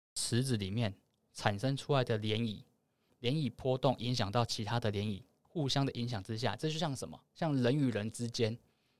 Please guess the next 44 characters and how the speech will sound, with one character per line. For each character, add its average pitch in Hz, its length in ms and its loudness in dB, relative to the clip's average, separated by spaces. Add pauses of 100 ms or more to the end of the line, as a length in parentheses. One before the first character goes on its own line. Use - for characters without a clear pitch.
(120)
会 123 240 -2
互 120 260 -2
相 113 220 -2
的 107 80 -6
影 98 220 -10
响。 101 180 -8 (240)
我 113 140 -2
跟 175 280 0
你 117 140 2
是 127 100 -4
不 156 160 -2
同 117 160 -6
的 107 80 -2
本 107 220 -4
体， 127 160 -6
我 98 60 -6
们 113 140 -6
是 139 100 -4
不 156 120 -6
同 120 160 -6
的 107 120 -6
雨 95 180 -12
滴。 107 300 -10 (320)
这 - 100 -6
座 190 160 4
池 127 260 0
子 139 180 0
呢， 123 220 2 (140)
是 160 180 2
我 107 120 2
们 107 120 -2
所 104 200 -2
诞 127 200 0
生 113 140 -4
的 107 80 -4
世 107 180 -6
界。 98 240 -6 (380)
也 120 100 -4
就 165 120 0
是 175 40 -2
说， 175 200 2
人 127 200 4
跟 151 220 2
人 92 180 0